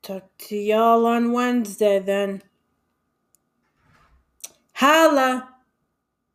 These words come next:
And for now, deuces. Chris Brown, Chris Brown, deuces.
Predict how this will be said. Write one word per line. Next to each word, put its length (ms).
And 220
for 180
now, 540
deuces. 1300
Chris 280
Brown, 720
Chris 200
Brown, 500
deuces. 1160